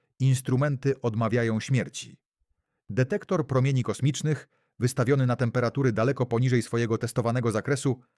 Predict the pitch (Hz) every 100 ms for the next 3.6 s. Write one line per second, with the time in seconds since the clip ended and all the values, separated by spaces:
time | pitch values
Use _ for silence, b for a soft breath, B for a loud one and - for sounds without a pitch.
0 | b 107 139 156 143 135 135 120 143 123
1 | 65 107 - _ _ _ _ _ _ -
2 | 127 190 196 185 139 131 127 - 170 117
3 | 120 113 101 135 131